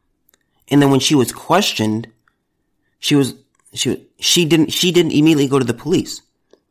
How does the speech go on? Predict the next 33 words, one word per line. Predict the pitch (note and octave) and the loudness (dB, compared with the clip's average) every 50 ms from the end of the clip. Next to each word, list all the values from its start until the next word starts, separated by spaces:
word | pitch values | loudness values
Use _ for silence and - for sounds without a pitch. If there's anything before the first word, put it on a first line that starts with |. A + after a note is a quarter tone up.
| _ _ _ _ _ _ _ - | _ _ _ _ _ _ _ -2
And | B2 C3 | -2 0
she | - D3+ D3 | 2 2 2
was | C#3+ B2+ A#2+ | 2 2 0
like, | C3+ B2 B2 - | 0 -2 -2 -2
"Well, | B2+ B2 - - | -4 -4 -2 0
I | C3+ D3+ D3+ | 0 2 2
didn't | C3+ D3+ C#3 C#3+ - | 2 0 0 0 0
know | B2+ B2+ B2 | 0 0 0
that | B2 - - | -2 -2 -2
it | A#2 | -2
was | B2 A#2 A#2 A2 - | 0 0 -2 -4 -4
rape, | G#2+ A2+ A2+ G#2 - - _ _ _ _ _ _ _ | -4 -4 -4 -4 -6 -10 _ _ _ _ _ _ _
and | - B2 | -2 0
I | C3+ | 0
didn't | C3+ C3 - | 0 0 0
know | B2 B2+ | 0 0
that | B2 B2 | 0 0
it | B2 | 0
was | A#2 A2 - | -2 -2 -4
sexual | - A#2+ A2+ - - A2 | -6 -6 -8 -8 -10 -10
assault," | G#2+ - - A#2 - - - _ _ _ _ _ _ _ _ - | -6 -6 -4 -6 -6 -8 -12 _ _ _ _ _ _ _ _ -8
which | - G#3 G#3 G#3 G3 | -2 -2 0 0 0
is | F3+ E3 | -2 -2
just | D#3 E3 C#3+ - - - | -2 -2 -2 -2 -6 -8
the | - A#2 G#2 | -10 -10 -10
dumbest | G#2 - - B2 C3+ E3 F3+ C#3+ G#2+ - - - - _ _ _ _ _ _ _ _ - | -10 -6 -2 0 2 4 4 2 2 0 -4 -8 -10 _ _ _ _ _ _ _ _ -8
defense | A#2+ A#2+ - - D#3+ E3 A#2+ - - - | -8 -6 -6 -4 -2 -2 -2 -2 -4 -4
ever. | B2+ D3+ B2+ A2+ A2 | -4 -4 -4 -4 -6
'Cause | - C3+ A#2+ | -4 -4 -4
it's | A#2 A#2 - | -4 -4 -4
like, | B2+ B2 - | -6 -4 -4
if | - B2 A#2 A2+ | -6 -8 -6 -4
that, | G#2+ D3+ D#3+ - - - | -2 -2 -2 -2 -6 -12